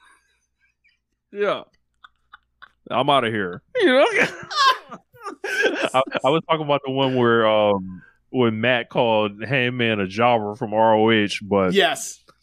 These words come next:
Speaker 2: Yes,
Speaker 1: Ross
Speaker 2: that
Speaker 1: is
Speaker 2: was
Speaker 1: also there
Speaker 2: amazing.
Speaker 1: too.
Speaker 2: You know.
Speaker 1: But now Ross is there on the other side with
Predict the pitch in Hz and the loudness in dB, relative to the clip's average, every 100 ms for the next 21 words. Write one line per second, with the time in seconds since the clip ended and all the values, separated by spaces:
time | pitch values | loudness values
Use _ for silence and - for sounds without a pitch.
0 | _ 139 131 123 120 123 117 127 127 110 | _ -4 -2 2 2 2 2 2 2 0
1 | 117 113 - 123 - - _ - - 117 | 2 2 2 0 0 -8 _ -18 -8 -4
2 | 92 131 117 139 165 139 120 113 147 117 | 2 2 2 2 4 4 2 -2 -2 2
3 | 120 135 139 120 120 123 120 117 117 127 | 4 4 2 -2 0 2 4 4 2 0
4 | 117 113 110 127 117 120 110 104 98 101 | 0 0 2 2 0 2 2 4 4 4
5 | 101 95 | 4 2